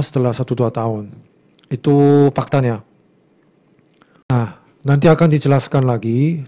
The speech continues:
tapi pesan utama yang saya baca di sini adalah dua gambar ini. Key message di buku ini. Nah, tentang trennya. Oke.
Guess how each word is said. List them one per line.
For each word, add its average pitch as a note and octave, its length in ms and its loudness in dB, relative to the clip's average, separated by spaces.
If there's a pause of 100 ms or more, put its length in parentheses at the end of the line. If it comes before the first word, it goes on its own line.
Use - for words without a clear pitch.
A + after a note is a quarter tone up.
tapi D3 400 0 (560)
pesan E3 320 0
utama D3 480 4
yang C#3 160 2
saya C#3 160 2
baca A#2 400 0
di A#2 80 0
sini B2 320 -4
adalah B2 480 0 (880)
dua C3+ 240 2
gambar B2 320 0
ini. A#2 240 -4 (1200)
Key - 160 -2
message C3 400 2
di A#2+ 240 -2
buku A#2+ 320 0
ini. A2 240 -8 (1040)
Nah, A2 320 -8
tentang B2 240 -6
trennya. A#2+ 480 -2 (400)
Oke. A2 320 -6